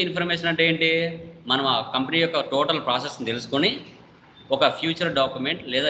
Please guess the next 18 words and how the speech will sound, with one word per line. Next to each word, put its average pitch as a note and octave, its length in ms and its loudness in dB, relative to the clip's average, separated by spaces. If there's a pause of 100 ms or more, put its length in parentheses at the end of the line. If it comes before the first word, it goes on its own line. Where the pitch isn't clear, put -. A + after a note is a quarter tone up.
ఎస్టిమేటెడ్ D#3+ 500 -8
డాక్యుమెంట్ B2+ 420 -4
లేదా C3 180 0 (560)
ఎస్ఏపి D#3+ 380 -4 (100)
డాక్యుమెంట్ A2 500 -4 (960)
రెడీ D3 280 2
చేసి D#3+ 260 -2 (400)
మనం C3 200 -2
ఏం D3+ 120 -2
చేస్తాం, E3 340 2 (760)
ఆ - 20 4 (100)
యొక్క C3 240 -4 (120)
క్లయింట్కి E3+ 420 -2 (140)
ఫైనల్గా D#3+ 440 -4 (280)
ప్రాజెక్ట్ D3+ 440 -4
కంప్లీట్ C3+ 320 -4
అయిన C3+ 160 -4
తర్వాత A#2+ 280 -6